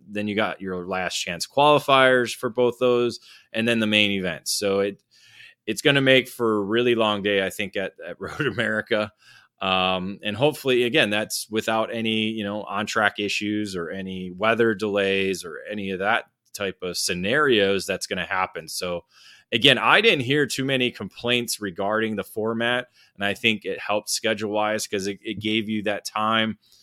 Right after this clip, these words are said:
to be able to be done at a, at a respectable time at night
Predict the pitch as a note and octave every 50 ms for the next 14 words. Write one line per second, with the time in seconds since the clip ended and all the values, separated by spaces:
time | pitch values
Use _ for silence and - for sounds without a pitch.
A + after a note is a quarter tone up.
0 | _ _ _ _ - - F#2+ F2 G2 G2+ G#2 G2 G2 F#2+ F2+ F#2 F#2+ E2+ - G#2
1 | G2+ G#2 G#2+ A2 A2 G#2+ G2 F#2+ F#2 - - - F#2+ F#2 F2+ F2+ E2+ E2+ - F#2+
2 | F#2 - - - G#2 - - G#2 G2 G2+ F#2+ - - - A2 G#2+ G#2 G#2+ G#2+ G2+
3 | F#2 - - G2 G2+ A2 A#2+ C3 E3+ -